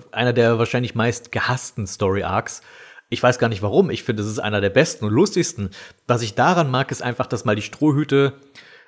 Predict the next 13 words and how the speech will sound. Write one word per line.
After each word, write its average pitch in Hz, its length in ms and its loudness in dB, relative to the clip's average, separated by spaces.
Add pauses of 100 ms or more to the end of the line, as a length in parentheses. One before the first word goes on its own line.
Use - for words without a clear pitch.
(220)
ungezwungen 160 680 2
miteinander 123 880 0 (120)
interagieren 127 720 0
und 123 160 -2
trotzdem, 131 540 0
sag 113 140 2
ich 117 100 -2
mal, 113 120 2
die 113 140 -2
Action 127 320 -4
nicht 107 140 -6
vergessen 113 400 -4
wird. 92 160 -2